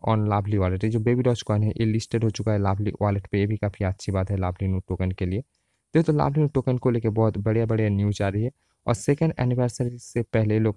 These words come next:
बार्निंग को लेके कुछ न्यूज़ वगैरह लेके आता है तो वो और भी अच्छा होगा। और वन थाउजेंड वन इन्फ्लुएंसर मार्केटिंग जो है, ये भी लेके आएगी थर्टी जुलाई से।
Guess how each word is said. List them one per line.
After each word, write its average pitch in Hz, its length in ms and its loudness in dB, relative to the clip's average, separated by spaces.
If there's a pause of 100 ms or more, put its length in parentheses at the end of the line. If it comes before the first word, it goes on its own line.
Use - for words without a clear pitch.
बार्निंग 120 400 0
को 139 100 2
लेके 123 160 2
कुछ 113 240 -4
न्यूज़ 113 240 2
वगैरह 104 260 2
लेके 98 260 0
आता 95 180 -2
है 98 60 -2
तो 104 120 -6 (100)
वो 104 220 0
और 107 180 2
भी 110 100 0
अच्छा 98 300 -2
होगा। 104 180 -2 (460)
और 123 280 4
वन 147 220 4
थाउजेंड 143 420 0 (100)
वन 120 260 2 (300)
इन्फ्लुएंसर 131 600 2
मार्केटिंग 113 520 0
जो 113 120 2
है, 101 140 2 (160)
ये 110 80 2
भी 120 120 0
लेके 107 280 0
आएगी 104 340 2
थर्टी - 360 -4
जुलाई 98 280 2
से। - 160 -4